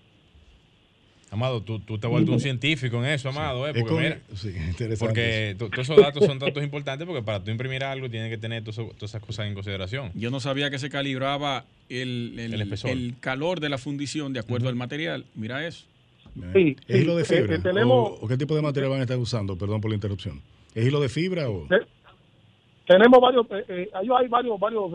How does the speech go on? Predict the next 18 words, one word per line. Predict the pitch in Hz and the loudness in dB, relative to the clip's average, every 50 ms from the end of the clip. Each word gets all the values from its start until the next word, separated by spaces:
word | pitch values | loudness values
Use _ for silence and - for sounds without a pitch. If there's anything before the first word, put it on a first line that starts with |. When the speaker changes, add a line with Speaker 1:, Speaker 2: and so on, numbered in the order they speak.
| 165 156 | -4 -4
Speaker 2:
eh, | 156 156 156 | -4 -6 -8
eh, | 147 143 139 131 127 127 - _ _ _ _ _ _ - 160 | -8 -6 -6 -4 -6 -8 -12 _ _ _ _ _ _ -16 -14
eh, | 139 131 127 | -12 -6 -2
materiales. | 147 156 151 160 151 160 160 156 147 139 127 117 - _ _ _ _ _ _ _ _ _ _ _ - | -2 -2 0 4 6 10 12 12 12 10 8 4 -4 _ _ _ _ _ _ _ _ _ _ _ -12
Eh, | 139 139 139 139 139 139 | -6 -4 -2 -2 -2 -2
normalmente | 143 151 160 160 175 190 196 208 220 233 208 220 190 170 | -2 -2 0 2 2 2 4 4 2 2 0 -2 -6 -4
se | 196 180 | -4 -2
usa | 190 220 214 - 196 170 | -2 -2 -2 -2 -2 -2
el | 156 151 | -2 -2
P | - 175 175 180 185 185 | -4 -2 0 2 2 4
L | 180 180 180 180 | 4 4 6 6
A, | 175 175 170 - _ _ _ _ _ - | 6 6 4 0 _ _ _ _ _ -16
que | - 151 | -12 -6
es | 147 | -2
el | 165 165 160 156 156 151 147 139 139 | -2 0 0 0 -2 -4 -4 -2 -2
de | 147 147 | 0 0
mejor | 151 135 160 156 | 2 2 0 0
fundición, | 151 165 160 160 151 - 175 170 165 156 143 135 | 0 -2 -4 -4 -4 0 6 8 8 8 8 6